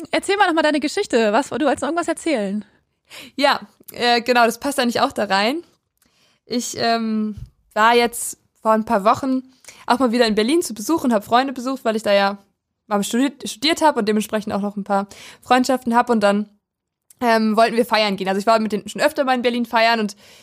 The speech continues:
Speaker 2: das finde ich halt an, an Großstädten dann auch ziemlich cool, dass du dann halt irgendwie so ganz anonym tanzen kannst, ohne dass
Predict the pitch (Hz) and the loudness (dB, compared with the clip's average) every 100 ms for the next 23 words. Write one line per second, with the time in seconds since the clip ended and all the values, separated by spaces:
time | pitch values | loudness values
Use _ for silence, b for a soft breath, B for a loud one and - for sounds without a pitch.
0 | b b b _ _ 160 247 - 277 262 | b b b _ _ 0 0 2 0 2
1 | 240 220 - 233 - 247 269 - 247 220 | 2 2 0 -4 2 2 2 -2 -2 0
2 | 208 226 - 262 233 240 - 269 277 302 | 0 0 -2 -4 -4 -6 -6 0 2 2
3 | 330 b b b 233 226 220 226 220 214 | -2 b b b -12 -8 -4 0 0 0
4 | 214 226 202 196 220 - 220 220 254 247 | -2 -2 -2 0 0 0 2 4 2 2
5 | 254 254 254 240 240 240 233 226 214 220 | 0 0 -2 0 0 0 -2 0 0 -2
6 | - | -8